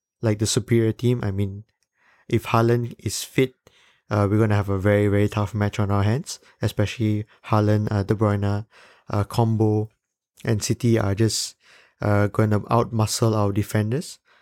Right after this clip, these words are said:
I just, I would, uh, optimistically, uh, on a good day, I really hope that we can actually,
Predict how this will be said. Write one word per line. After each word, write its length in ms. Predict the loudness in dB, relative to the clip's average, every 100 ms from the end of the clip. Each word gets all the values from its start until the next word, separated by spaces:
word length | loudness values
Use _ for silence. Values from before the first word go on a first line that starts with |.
| _
I 160 | -2 0
just, 360 | 2 -2 -6 -14 _ _ _
I 200 | 0 2
would, 240 | 2 0 -4 -6 -2
uh, 280 | -2 -2 -6 _ -4
optimistically, 1080 | -4 0 0 2 -2 -2 -4 -2 0 0 -2 _ _ -4
uh, 200 | 0 0 2
on 160 | 2
a 80 | 0
good 240 | 0 0 2
day, 240 | 2 2
I 100 | 0
really 260 | 2 2 0
hope 260 | 0 -4 -2
that 200 | -2 -2
we 100 | -6
can 180 | -4 -4
actually, 640 | -4 -6 -4 -2 -2 -4